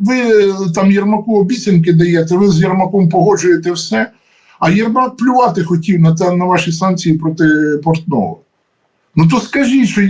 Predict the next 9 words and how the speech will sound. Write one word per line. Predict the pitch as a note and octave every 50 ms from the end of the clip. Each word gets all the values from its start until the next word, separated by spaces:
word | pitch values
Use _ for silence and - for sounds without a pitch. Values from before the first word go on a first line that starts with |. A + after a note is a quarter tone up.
| F3 E3 - - -
Єрмак, | F3 F3+ A#3 A#3 C4+ B3+ G#3+ F#3 - - -
посади | - E3+ E3 F3+ G#3+ G3+ C4 A#3+
Портнова, | - C4+ B3 A#3 - D#4 C#4 C#4 C4+ A3+ F3+ E3
потім | E3 A3 G3+ G#3+ A#3+ A3+
будемо | A3 G#3+ G#3 A3 G3 F3+ G3+
говорити | G#3 G3+ G3+ G3+ G3 G3 F#3
далі. | E3 D#3+ D3 B2+ A2 G#2+ G#2 G2 G2 G2 - _ _ _ _ _ _ _ _ _ _ _ _ _ _ _ _ _ _ _ _ _ _ -
І | - F3
що? | D#3+ - - F3 D#3+ E3 - -